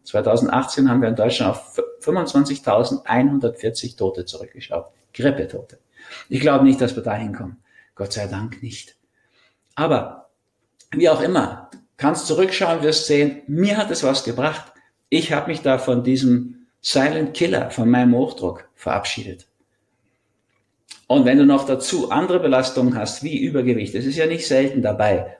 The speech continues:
oder auch noch metabolisches Syndrom oder eben Diabetes, wäre ja auch noch zu reden. Und man kann auch drei Sachen auf einmal bewältigen.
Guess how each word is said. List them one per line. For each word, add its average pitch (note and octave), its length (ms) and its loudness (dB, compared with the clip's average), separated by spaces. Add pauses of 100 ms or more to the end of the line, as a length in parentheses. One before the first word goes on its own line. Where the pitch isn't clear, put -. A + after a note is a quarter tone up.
oder C3+ 360 2
auch G#2+ 180 2
noch G#2+ 140 -4
metabolisches A2 840 -2
Syndrom G2+ 600 -4 (500)
oder G#2+ 640 -2 (320)
eben A#2 260 -2
Diabetes, G#2+ 800 -2 (120)
wäre G2+ 140 0
ja A#2 60 2
auch B2+ 60 4
noch C3+ 120 2
zu A#2+ 160 -8
reden. A#2+ 340 0 (1200)
Und A2 360 -2 (960)
man - 140 0
kann C3 180 4
auch C#3 120 6
drei C#3 280 2
Sachen A2+ 400 0
auf - 240 -4
einmal G#2+ 340 -4
bewältigen. F2+ 680 -10